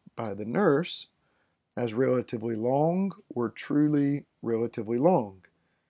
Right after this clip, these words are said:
If this was the case, then you could conclude that the measurement procedure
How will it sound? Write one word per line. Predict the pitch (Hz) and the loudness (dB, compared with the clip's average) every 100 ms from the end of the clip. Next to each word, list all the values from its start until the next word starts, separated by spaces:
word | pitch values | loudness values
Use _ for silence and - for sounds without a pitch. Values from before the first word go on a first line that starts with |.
| _ _ _ _ _ | _ _ _ _ _
If | 110 | -6
this | 127 - | -4 -2
was | 175 | -2
the | 180 | -2
case, | - 120 135 - - - - | -2 -2 -2 -4 -10 -12 -8
then | 117 | -6
you | 117 | -4
could | 147 139 | -6 -4
conclude | 185 165 135 117 113 113 - _ _ _ _ _ _ _ | -6 -2 0 0 -2 -6 -12 _ _ _ _ _ _ _
that | 123 - | -6 -6
the | 113 | -6
measurement | 120 127 135 156 | -2 -2 0 -2
procedure | 170 165 135 120 113 127 | -2 -2 0 0 0 0